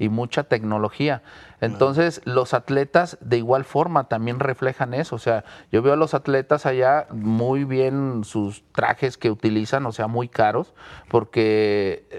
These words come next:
Speaker 1: son más caros que los que se manejan aquí. Eh, sus
Speaker 2: Porque ya son
Speaker 1: trajes,
Speaker 2: tecnología
Speaker 1: sí,
Speaker 2: más,
Speaker 1: no,
Speaker 2: ¿no?
Speaker 1: sí, y, y los escenarios con pantallas gigantes, eh, una producción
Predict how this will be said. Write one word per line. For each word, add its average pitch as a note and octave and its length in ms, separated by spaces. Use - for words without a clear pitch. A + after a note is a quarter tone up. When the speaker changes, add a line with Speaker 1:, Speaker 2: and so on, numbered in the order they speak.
Speaker 1:
son C3 140
más C#3+ 160
caros C3+ 260
que A#2 100
los G#2+ 180
que G#2 280
se A#2 140
manejan A2+ 480
aquí. C#3 380
Eh, G#2 600
sus G#2+ 140
Speaker 2:
Porque B2+ 260
ya F#3 100
son C3+ 60
Speaker 1:
trajes, C3 40
Speaker 2:
tecnología C#3 640
Speaker 1:
sí, C#3 80
Speaker 2:
más, D3 100
Speaker 1:
no, C#3+ 120
Speaker 2:
¿no? D3 80
Speaker 1:
sí, E3 260
y, A2+ 500
y A2 420
los A2 340
escenarios B2+ 800
con A2+ 180
pantallas A#2 500
gigantes, C3 840
eh, G#2+ 580
una F3+ 420
producción D#3 680